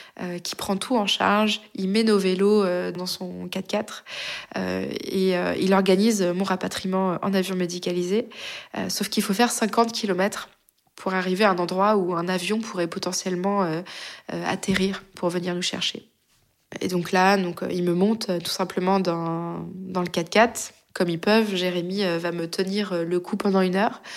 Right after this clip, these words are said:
Euh, donc Eric va conduire, euh, pour nous amener jusqu'à cette, euh,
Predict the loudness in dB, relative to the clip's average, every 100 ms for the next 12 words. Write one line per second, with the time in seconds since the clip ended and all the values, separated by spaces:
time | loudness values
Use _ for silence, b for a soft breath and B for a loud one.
0 | B B B -8 -6 -6 -6 -6 -4 0
1 | 4 6 6 4 2 2 4 6 6 8
2 | 6 4 2 0 2 4 2 4 6 6
3 | 4 0 -2 -2 0 0 -2 -2 -4 -4
4 | -4 -2 -2